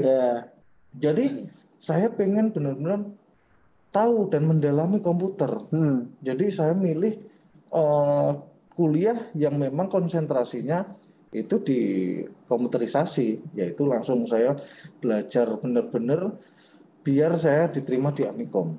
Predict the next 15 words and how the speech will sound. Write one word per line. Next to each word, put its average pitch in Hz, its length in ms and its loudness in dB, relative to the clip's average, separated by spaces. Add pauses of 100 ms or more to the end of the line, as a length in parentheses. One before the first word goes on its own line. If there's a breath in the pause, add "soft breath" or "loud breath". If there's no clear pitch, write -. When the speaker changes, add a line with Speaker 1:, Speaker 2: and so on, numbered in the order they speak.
Speaker 2:
Dan 107 220 -2
alhamdulillah, 107 800 0 (800)
eh, 131 160 2
dua 113 180 2
ribu 110 240 -4
tiga 110 300 0
saya 123 220 4
masuk 107 400 -2
di 95 260 -2 (160)
Speaker 1:
Amikom. 101 640 2
Speaker 2:
Amikom. 101 560 2 (2000 loud breath)
Next 170 360 6 (380)
di 165 200 10
slide-nya. 175 920 6 (1160 loud breath)
Nah, 147 840 4